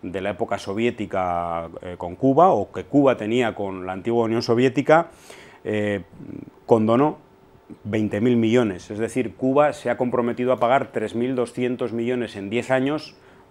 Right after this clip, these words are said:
a Rusia. Eh, por supuesto, esto está acompañado con otra serie de, de proyectos, incluso de inversión de Rusia en Cuba. El Club de París, ese club de acreedores de los países, de los principales países capitalistas del mundo,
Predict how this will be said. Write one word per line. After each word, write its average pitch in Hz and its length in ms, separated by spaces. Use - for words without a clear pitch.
a 104 100
Rusia. 101 480
Eh, 98 280
por 104 140
supuesto, 123 540
esto 117 160
está 123 160
acompañado 113 580
con 110 160
otra 107 220
serie 131 400
de, 98 340
de 90 140
proyectos, 127 640
incluso 113 340
de 104 80
inversión 95 540
de 98 100
Rusia 120 680
en 98 140
Cuba. 87 300
El 98 160
Club 127 160
de 127 80
París, 151 540
ese 113 280
club 131 220
de 120 100
acreedores 127 880
de 104 120
los 104 160
países, 117 840
de 101 280
los 107 120
principales 120 560
países 120 320
capitalistas 113 680
del 123 120
mundo, 135 500